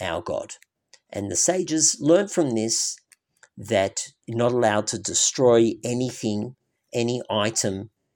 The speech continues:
in the temple or the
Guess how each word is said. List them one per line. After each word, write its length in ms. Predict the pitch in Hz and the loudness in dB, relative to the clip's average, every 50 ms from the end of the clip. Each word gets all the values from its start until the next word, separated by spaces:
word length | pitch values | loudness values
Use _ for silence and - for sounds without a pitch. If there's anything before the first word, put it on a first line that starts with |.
| _ _ _ _ _ | _ _ _ _ _
in 160 | - 113 104 | -4 -4 -2
the 100 | 95 87 | -2 -4
temple 680 | - - - - 117 131 139 143 190 214 233 254 - _ _ _ _ _ _ _ _ _ _ _ _ _ - | -4 -4 -2 -2 0 0 2 4 4 4 4 4 0 _ _ _ _ _ _ _ _ _ _ _ _ _ 2
or 600 | 139 123 117 117 117 117 117 113 110 117 131 - _ _ - 98 - | 4 6 8 8 8 8 8 6 4 2 -2 -8 _ _ -20 -10 -4
the 360 | - 113 104 98 98 107 - | -2 -2 0 0 -2 -6 -8